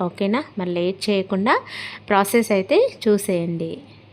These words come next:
ఫస్ట్ అయితే ఒక గిన్నె అయితే తీసుకోవాలి. తర్వాత ఇక్కడ ఒక కప్పు వరకు బొంబాయి రవ్వ అయితే తీసుకోవాలండి.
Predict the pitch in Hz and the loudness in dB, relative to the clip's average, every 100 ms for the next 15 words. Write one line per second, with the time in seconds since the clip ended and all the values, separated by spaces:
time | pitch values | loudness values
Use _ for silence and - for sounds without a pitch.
0 | - - _ _ _ _ _ _ _ _ | -20 -20 _ _ _ _ _ _ _ _
1 | _ - - - - 240 233 277 277 302 | _ -20 -20 -20 -2 0 2 4 4 6
2 | 277 233 220 208 208 226 226 226 208 202 | 6 6 4 4 4 4 4 4 6 4
3 | - 190 185 190 247 370 381 247 254 247 | 2 4 4 4 4 4 4 2 2 2
4 | 269 233 233 220 302 381 214 202 240 240 | 4 4 4 2 4 2 0 2 2 2
5 | 240 233 220 202 202 269 202 202 220 226 | 2 4 6 4 2 0 2 4 4 4
6 | 202 185 185 262 403 466 226 208 - 202 | 2 2 2 4 4 4 4 2 0 0
7 | 185 180 185 180 226 392 | 0 0 0 0 2 0